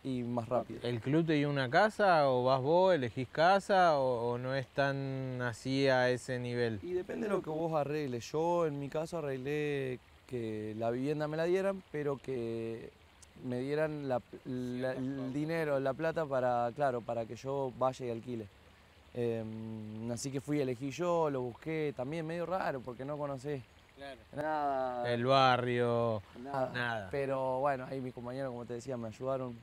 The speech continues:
Speaker 1: bastante en eso. Y nada, después uno también está un poco acostumbrado. Yo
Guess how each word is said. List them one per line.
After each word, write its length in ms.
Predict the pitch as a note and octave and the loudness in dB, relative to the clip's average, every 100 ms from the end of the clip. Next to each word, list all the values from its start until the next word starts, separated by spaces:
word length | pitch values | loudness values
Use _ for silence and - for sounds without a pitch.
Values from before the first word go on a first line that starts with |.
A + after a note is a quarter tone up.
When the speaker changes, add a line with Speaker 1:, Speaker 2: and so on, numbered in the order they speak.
| - | -14
Speaker 1:
bastante 380 | G#2+ - C3 B2+ | -10 -6 -6 -6
en 60 | |
eso. 220 | C#3+ D3 E3+ - - - - - - - - - - | -6 -8 -12 -18 -20 -20 -20 -20 -20 -20 -20 -20 -16
Y 60 | - | -8
nada, 360 | - - - - | -6 -6 -8 -10
después 1040 | - - G3+ G3 D3 B2+ B2+ B2+ A#2 - - - - - - - - - - - | -14 -8 -2 2 2 0 0 -2 -4 -10 -14 -20 -20 -20 -20 -20 -20 -20 -14 -4
uno 200 | F#3+ F3 | -2 -2
también 300 | - C3+ D#3+ | -4 -6 -4
está 120 | D3+ | -4
un 80 | D#3+ | -4
poco 180 | D#3 D#3 | -4 -4
acostumbrado. 760 | B2+ - A#2 D3+ F3 D3 A#2+ | -6 -8 -4 2 4 6 2
Yo 280 | A2+ D#3+ E3 | -2 -2 -2